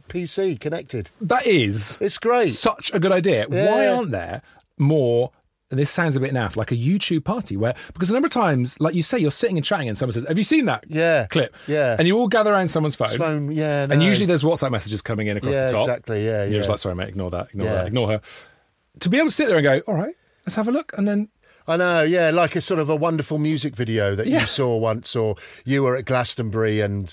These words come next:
Speaker 1: you know, Primal Scream were playing or whatever.
Speaker 2: Yeah.
Speaker 1: And yeah, "Oh yeah, no, let's get it up." And, and it's quite nice.
Speaker 2: I like this. I like
Speaker 1: Yeah.
Speaker 2: the idea of you rewarding yourself with a party, um, in the, uh, what, not the showroom, in your, in
Speaker 1: No,
Speaker 2: your,
Speaker 1: in the studio,
Speaker 2: in the
Speaker 1: yeah.
Speaker 2: studio.
Speaker 1: So basically my studio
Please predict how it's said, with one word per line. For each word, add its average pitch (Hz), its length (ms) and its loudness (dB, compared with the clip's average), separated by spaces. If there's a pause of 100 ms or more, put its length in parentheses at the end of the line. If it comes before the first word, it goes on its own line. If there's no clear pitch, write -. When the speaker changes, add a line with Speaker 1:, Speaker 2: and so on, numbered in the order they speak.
Speaker 1:
you 131 80 -4
know, 98 280 0
Primal 107 420 -4
Scream 113 380 -4
were 98 100 -2
playing 95 400 -2
or 95 140 -4
whatever. 98 360 -2 (120)
Speaker 2:
Yeah. 95 180 -2
Speaker 1:
And 139 220 -4
yeah, 180 260 -2
"Oh 214 140 -2
yeah, 208 180 -4
no, 190 160 -4
let's 160 260 -6
get 165 140 -8
it 180 80 -6
up." - 240 -12
And, 123 300 -10
and 151 120 -4
it's 165 140 -4
quite 180 260 -2
nice. 175 500 -2
Speaker 2:
I - 60 -2
like 135 200 2
this. 92 200 -4
I 120 80 -2
like 143 180 2
Speaker 1:
Yeah. 156 80 0
Speaker 2:
the 143 40 4
idea 123 340 2
of 107 120 -4
you 113 180 0
rewarding 110 380 -2
yourself 104 320 -2
with 101 80 -6
a 98 40 -4
party, 117 580 -4
um, 101 520 0
in 135 680 0
the, 101 440 0
uh, 90 320 -4 (240)
what, 147 240 -2
not 165 140 0
the 151 60 0
showroom, 110 460 0
in 123 160 -2
your, 110 200 0
in 135 180 -4
Speaker 1:
No, 151 140 4
Speaker 2:
your, 143 100 4
Speaker 1:
in 147 60 0
the 147 80 0
studio, 151 320 -2 (160)
Speaker 2:
in 95 40 0
the 98 80 0
Speaker 1:
yeah. 151 120 4
Speaker 2:
studio. 90 240 -2
Speaker 1:
So 151 180 0
basically 160 480 0
my 139 180 0
studio 113 680 0